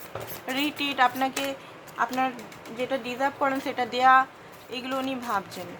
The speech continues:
তো ভালোই এনার্জিটা, উনি কিছু সাকসেস পেয়েছেন বলেই, বা ইউনিভার্সিটি থেকে এমন কিছু পেয়েছেন বলেই উনি, আহ, এটা হয়েছেন, বা ইউনিভার্সিটি থেকে উনি কিন্তু, আহ, কোনো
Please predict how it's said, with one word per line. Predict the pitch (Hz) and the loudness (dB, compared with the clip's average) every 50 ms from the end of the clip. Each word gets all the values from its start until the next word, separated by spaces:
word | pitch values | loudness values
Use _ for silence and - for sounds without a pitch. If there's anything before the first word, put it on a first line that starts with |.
| - - - - - - - - | -12 -14 -14 -14 -14 -16 -12 -8
তো | - 277 277 277 285 285 285 269 - - - 254 | -4 -2 -2 0 0 0 -2 -2 -6 -8 -8 0
ভালোই | 262 277 277 269 294 320 349 370 381 392 392 - - - - - - - - - - - - - - | 6 8 8 8 8 4 2 2 0 0 -2 -4 -8 -14 -16 -16 -14 -14 -14 -16 -16 -16 -16 -10 -6
এনার্জিটা, | 269 294 294 302 302 302 262 277 - 277 294 359 381 294 | -2 2 2 4 4 2 0 -2 -2 -2 -2 -2 -4 -4
উনি | 277 294 294 302 | -4 -2 -2 -2
কিছু | 285 320 302 - 320 | -2 -4 -4 -4 -4
সাকসেস | - 320 277 - - 330 330 - - | -2 -2 -2 -2 -2 -6 -6 -6 -6
পেয়েছেন | - 269 277 269 - 339 311 320 294 | -6 -6 -6 -6 -6 -4 -4 -2 -2
বলেই, | 302 302 320 339 359 359 311 | -2 -2 -2 -4 -4 -2 2
বা | 285 277 277 | 4 4 4
ইউনিভার্সিটি | 269 262 269 285 285 294 - - 311 - | 4 2 0 -2 -2 -4 -4 -6 -8 -8
থেকে | 269 285 | -2 0
এমন | 269 262 269 277 | 0 2 0 -2
কিছু | 269 302 277 311 - - | -4 -6 -8 -10 -8 -6
পেয়েছেন | 277 269 277 277 - 302 294 285 262 | -4 -4 -4 -4 -4 -4 -2 -2 -2
বলেই | 269 262 277 330 403 - - - - - - - - | -2 -2 -2 -2 -4 -6 -8 -12 -16 -16 -16 -14 -10
উনি, | 247 247 254 262 269 262 247 - - - | -6 -4 -2 0 0 0 -2 -4 -4 0
আহ, | - 240 233 | 2 2 4
এটা | 226 226 226 240 240 | 2 2 0 -2 -2
হয়েছেন, | - 208 196 180 175 - 185 180 190 196 202 | -2 -4 -6 -6 -6 -8 -10 -10 -10 2 6
বা | 254 269 294 311 330 320 302 | 8 10 10 10 10 8 6
ইউনিভার্সিটি | 294 285 285 302 320 294 320 330 330 - 330 - - 294 | 2 -2 -4 -4 -4 -2 -4 -4 -4 -6 -10 -10 -10 -10
থেকে | 294 302 311 311 302 | -8 -6 -6 -6 -6
উনি | 269 277 277 285 | -6 -6 -6 -6
কিন্তু, | 277 285 285 277 262 - 349 | -6 -6 -8 -6 -6 -6 -6
আহ, | 440 - - - - - - - - - - 220 233 226 226 226 226 226 226 226 | -6 -6 -10 -10 -10 -10 -12 -12 -10 -4 2 4 6 8 8 8 8 6 4 2
কোনো | 269 269 277 294 359 | -2 -2 0 0 0